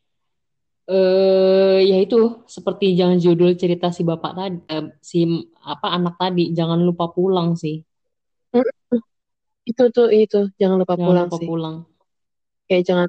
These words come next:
Speaker 2: lupa pulang. Sedih tuh,
Speaker 1: <laughs>
Speaker 2: sebenarnya.
Speaker 1: Jadi,
Speaker 2: Tragis.
Speaker 1: eh,
Speaker 2: Tapi, eh, kita berharap lah ya orang-orang juga, apa, jadi belajar juga, apa, tentang ini, kayak bukannya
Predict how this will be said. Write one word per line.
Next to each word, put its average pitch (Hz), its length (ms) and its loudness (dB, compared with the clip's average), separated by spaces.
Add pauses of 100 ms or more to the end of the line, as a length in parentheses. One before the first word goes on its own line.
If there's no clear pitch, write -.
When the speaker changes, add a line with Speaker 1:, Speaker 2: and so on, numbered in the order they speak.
Speaker 2:
lupa - 240 -12 (460)
pulang. 180 240 -8 (800)
Sedih 185 300 0
tuh, 196 100 0
Speaker 1:
<laughs> 311 220 -6
Speaker 2:
sebenarnya. 185 360 -2 (420)
Speaker 1:
Jadi, 214 160 2 (100)
Speaker 2:
Tragis. 180 360 -4
Speaker 1:
eh, 214 160 2 (720)
Speaker 2:
Tapi, 214 200 0 (120)
eh, 214 300 0 (1080)
kita 247 160 0
berharap 226 380 2
lah 208 100 2
ya 214 160 2
orang-orang 202 400 0
juga, 196 240 2 (240)
apa, 202 300 -2
jadi 190 260 2
belajar 180 320 2
juga, 180 380 0
apa, 185 420 -4
tentang 180 240 -4
ini, 185 160 0
kayak 180 240 -2
bukannya 180 640 0